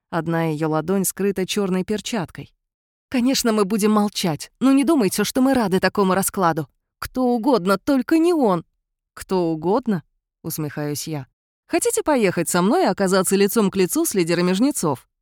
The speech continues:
Молчание служит ответом, и я хмыкаю. «Так я и думал. Ладно, соберитесь и сохраняйте спокойствие. Мы причаливаем. Пока оставайтесь здесь.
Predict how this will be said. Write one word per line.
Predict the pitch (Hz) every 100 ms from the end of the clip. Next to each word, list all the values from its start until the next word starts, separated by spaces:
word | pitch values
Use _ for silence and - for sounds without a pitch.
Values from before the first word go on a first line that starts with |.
| _ _ _ _ _ _ _ _ _
Молчание | 269 285 359 339 311
служит | 277 254 208 170
ответом, | 160 - 226 285 277 262 _ _
и | 285
я | 269 269
хмыкаю. | - 190 156 151 143 131 _ _ _ _ _ _ -
«Так | 381 311
я | 302
и |
думал. | 220 196 175 170 - _ _ _ _
Ладно, | 247 233 185 175
соберитесь | 196 233 285 - 165 165
и |
сохраняйте | 160 185 202 214 240 190
спокойствие. | 175 170 156 156 139 - 139 131 - _
Мы | 202 185
причаливаем. | 180 170 165 139 139 135 131 _ _ _ _
Пока | 156 - 202
оставайтесь | - 175 160 165 - 196
здесь. | - 143 127 -